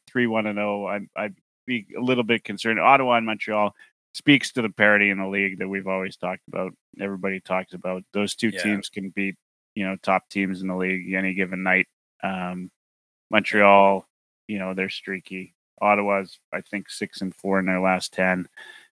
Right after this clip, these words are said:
Speaker 1: Two matinees, like, ten thirty Mountain.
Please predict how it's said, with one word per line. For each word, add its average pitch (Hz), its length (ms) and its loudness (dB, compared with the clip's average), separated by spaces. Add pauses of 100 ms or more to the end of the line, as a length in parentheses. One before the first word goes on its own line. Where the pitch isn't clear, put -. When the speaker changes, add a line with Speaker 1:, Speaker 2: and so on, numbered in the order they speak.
(160)
Speaker 1:
Two 113 480 2
matinees, 107 720 4
like, 95 180 -2 (100)
ten 117 220 2
thirty 117 320 4
Mountain. 101 560 2